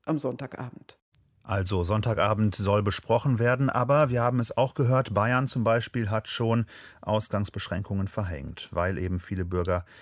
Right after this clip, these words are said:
Speaker 2: sich nicht an die Auflagen im Kampf gegen das Coronavirus halten. Andere Länder sind auch mitgezogen und verhängen schärfere Maßnahmen. Das ist der Föderalismus in Deutschland.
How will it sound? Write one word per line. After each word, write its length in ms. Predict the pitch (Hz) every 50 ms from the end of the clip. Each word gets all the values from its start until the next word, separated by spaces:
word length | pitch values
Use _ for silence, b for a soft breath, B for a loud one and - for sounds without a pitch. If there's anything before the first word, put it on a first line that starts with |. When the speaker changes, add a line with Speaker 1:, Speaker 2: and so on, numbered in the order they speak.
| B B B B
Speaker 2:
sich 220 | - - - 98 -
nicht 180 | 98 92 -
an 100 | - 90
die 100 | 92 -
Auflagen 500 | - 92 95 - - 90 87 87 87 90
im 100 | 80 92
Kampf 260 | - - 90 87 87 -
gegen 180 | - 92 92
das 140 | 87 87 -
Coronavirus 760 | - 95 80 87 87 87 87 82 82 87 90 92 87 - 98
halten. 400 | 90 90 - - 113 107 101 101
Andere 400 | 104 71 92 104 107 107 104 95 98
Länder 260 | 90 98 107 110 104 98
sind 240 | 95 92 90 -
auch 240 | 95 104 120 117 -
mitgezogen 840 | 101 104 123 - - - 117 - - - 123 117 120 120 127 127 123 B B B B B B B B B B
und 260 | - 110 110 113 104
verhängen 500 | - - - 123 107 107 120 135 117 95
schärfere 480 | 90 - - 98 98 95 - 104 98 98
Maßnahmen. 800 | 95 92 92 98 98 - - 98 92 92 95 95 101 107 127 123
Das 200 | 101 98 - -
ist 180 | 113 - -
der 140 | 107 98 98
Föderalismus 800 | 95 - - - 135 123 110 101 95 101 113 - - 90 85 -
in 80 | 78 80
Deutschland. 580 | 82 73 76 - - - 98 92 98 107 -